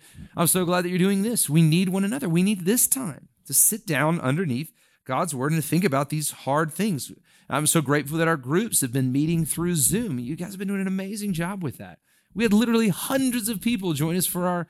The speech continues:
members meeting last week. We need that. Our institute courses are full. As we mentioned earlier, we have thirty people coming to a first, our first Sunday, pursuing church membership. We need one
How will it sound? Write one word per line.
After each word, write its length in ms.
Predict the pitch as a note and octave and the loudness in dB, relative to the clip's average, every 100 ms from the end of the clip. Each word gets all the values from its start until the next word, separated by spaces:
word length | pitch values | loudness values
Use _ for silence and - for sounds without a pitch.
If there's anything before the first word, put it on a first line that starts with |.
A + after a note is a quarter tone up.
| _ - | _ -2
members 480 | E3 F3+ A#3 B3+ F3+ | 6 6 6 2 4
meeting 320 | E3+ C3 A2+ | 4 4 2
last 300 | C#3 D#3 - | -4 -8 -8
week. 180 | D#2 - | -10 -2
We 140 | E3 | 2
need 400 | F#3+ G3+ A#3 G#3 | 4 4 2 0
that. 240 | B2 D#2+ - _ _ _ _ _ _ - - | -4 -6 -18 _ _ _ _ _ _ -12 -2
Our 120 | F3 | 2
institute 560 | G3 A#3 A#3+ F#3+ E3 | 4 2 0 -2 -2
courses 360 | - C3+ B2+ A2+ | -2 0 0 0
are 80 | A#2 | -4
full. 260 | - G#2+ | -2 -2
As 160 | G#2 F#2+ | -2 -4
we 100 | D3+ | -2
mentioned 320 | E3+ G3 G3 | 0 0 0
earlier, 240 | F3+ A3 E3+ | 0 0 0
we 60 | |
have 160 | C#3 B2 - - - _ | 0 -2 -12 -16 -18 _
thirty 380 | - F#3+ A3 A3+ | 0 2 4 4
people 320 | F3 G#3 G3+ | 2 2 2
coming 300 | F#3 D#3 D3+ | 2 2 2
to 320 | E3 D#3 D3 - - - | 4 4 2 -2 -12 -2
a 100 | C#3+ | -2
first, 400 | - G3 - F#3+ | 2 2 2 2
our 180 | D#3 | 0
first 360 | D3+ E3+ G3+ - | 0 2 4 6
Sunday, 340 | F#3 A3 G3+ | 6 2 2
pursuing 640 | C3+ C3+ - - G#3 G3+ G3+ | 0 -2 -2 0 0 0 0
church 360 | - F#3 - | 0 -2 -2
membership. 600 | D#3+ G3 A3 - A2+ - - - - | -2 0 -2 -2 -6 -8 -20 -20 -12
We 220 | D3 G3 | -2 4
need 480 | E3 D3+ F3 G3 E3 | 4 6 6 4 2
one 500 | C#3+ E3 E3+ E3+ | 0 0 0 0